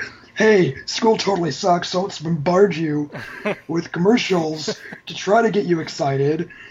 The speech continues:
Speaker 1: even though
Speaker 2: Even though you hate
Speaker 1: you
Speaker 2: it.
Speaker 1: know you, you know you hate it, your parents hate it,
Speaker 2: <laughs>
Speaker 1: and"
Speaker 2: No, your parents love it 'cause you're out of the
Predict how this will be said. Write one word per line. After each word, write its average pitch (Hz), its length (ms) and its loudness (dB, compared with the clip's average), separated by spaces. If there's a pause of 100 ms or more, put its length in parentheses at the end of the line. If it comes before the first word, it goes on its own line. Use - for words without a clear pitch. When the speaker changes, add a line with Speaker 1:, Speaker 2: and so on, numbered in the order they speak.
(140)
Speaker 1:
even 170 240 0
though 165 280 0
Speaker 2:
Even 147 200 -4
though 147 80 4
you 135 140 0
hate 131 180 -2
Speaker 1:
you 165 60 -2
Speaker 2:
it. - 20 2
Speaker 1:
know 202 200 4
you, 190 200 -2 (100)
you 165 200 -4
know 190 160 2
you 185 160 0
hate 139 240 -4
it, 143 200 -2 (360)
your 151 100 -8
parents 180 420 -2
hate 139 220 -2
it, 147 180 -2 (200)
Speaker 2:
<laughs> 208 120 -6 (200)
Speaker 1:
and" 165 400 -2 (180)
Speaker 2:
No, 165 120 2
your 151 120 4
parents 170 320 0
love 160 160 6
it 139 80 4
'cause 143 160 -4
you're 147 80 4
out 156 80 6
of 135 80 4
the 123 100 -8